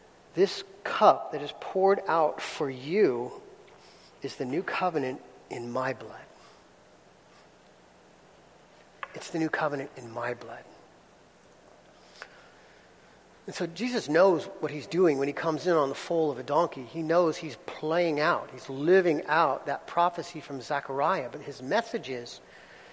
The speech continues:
is he's bringing a new covenant.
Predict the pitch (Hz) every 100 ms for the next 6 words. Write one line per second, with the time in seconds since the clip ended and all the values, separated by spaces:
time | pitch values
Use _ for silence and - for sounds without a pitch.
0 | - - - - 170 - 180 117 160 226
1 | 196 131 135 - - - - - 156 165
2 | 156 - 220 180 - -